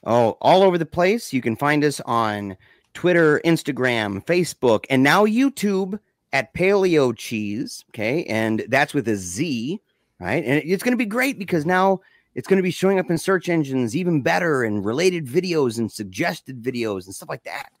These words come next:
And so it's gonna be a whole bunch of fun, but make sure to check us out there on all of those different platforms.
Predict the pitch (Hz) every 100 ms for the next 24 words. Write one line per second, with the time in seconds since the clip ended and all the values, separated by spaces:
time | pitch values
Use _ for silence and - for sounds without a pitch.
0 | _ _ _ _ - 113 139 127 113 165
1 | 147 131 123 160 139 127 110 110 113 95
2 | 135 160 156 127 - 131 117 107 95 131
3 | 135 135 85 90 - 101 131 143 123 117
4 | 107 98 - 98 92 92 92 92